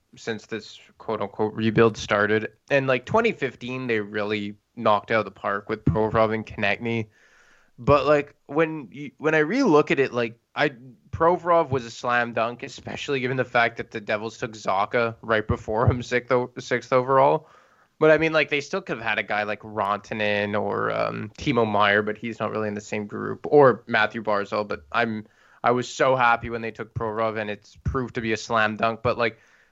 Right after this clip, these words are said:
Konechny, they took it twenty-fourth overall. Like, ju-, just for, just for shits and giggles, like, do you think that, like, given what's happened and what's played out, and obviously hindsight's twenty twenty, but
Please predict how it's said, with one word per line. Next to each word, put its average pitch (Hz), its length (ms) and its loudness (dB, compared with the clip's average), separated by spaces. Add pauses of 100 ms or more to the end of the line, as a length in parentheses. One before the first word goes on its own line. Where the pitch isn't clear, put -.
(140)
Konechny, 175 600 0
they 160 140 -4
took 147 260 -8
it 139 220 -4
twenty-fourth 131 1080 -6
overall. 185 680 2 (840)
Like, 143 200 4
ju-, 185 180 2
just 185 340 4
for, 127 460 0 (540)
just 165 220 -4
for 175 100 0
shits 139 260 -2
and 120 120 -2
giggles, 123 320 2
like, 120 160 -6
do 131 100 -8
you 175 320 0
think 160 460 2
that, 110 600 4 (920)
like, 113 280 -4
given 117 640 -6
what's - 460 0
happened 104 480 -4
and 101 80 -8
what's 101 160 -6
played 101 280 -4
out, 101 480 -2
and 101 240 -4
obviously 104 380 -2
hindsight's 107 520 -2
twenty 104 260 -4
twenty, 113 320 -2
but 104 320 0